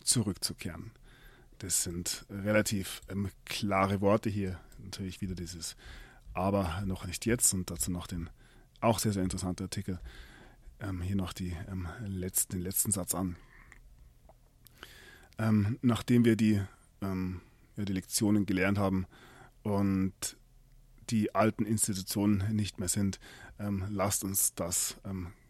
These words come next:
globale Goldstandardsystem, ähm, neu aufbauen. Ja,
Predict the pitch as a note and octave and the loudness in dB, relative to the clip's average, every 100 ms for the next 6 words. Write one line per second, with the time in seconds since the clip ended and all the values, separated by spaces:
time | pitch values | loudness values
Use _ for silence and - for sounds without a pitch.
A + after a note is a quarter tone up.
0 | - A2+ F#2 F2 F#2+ G2 F#2 - F#2 F2+ | -4 -4 -2 0 0 0 -4 -4 -4 -2
1 | - F2 F#2 - F#2+ - E2+ E2 - - | -4 -4 -4 -4 -6 -8 -8 -10 -12 -16
2 | - - - G#2 F#2+ G2+ G#2 F#2 F#2+ B2 | -20 -20 -8 -4 -2 -2 -2 0 -2 -2
3 | - - E2 E2+ - C#2 - - - - | -6 -10 -8 -8 -8 -12 -14 -16 -16 -18
4 | - - - - - - - - - - | -20 -20 -18 -14 -14 -16 -14 -14 -14 -18
5 | - - F3+ A#2+ D#2+ | -18 4 8 8 4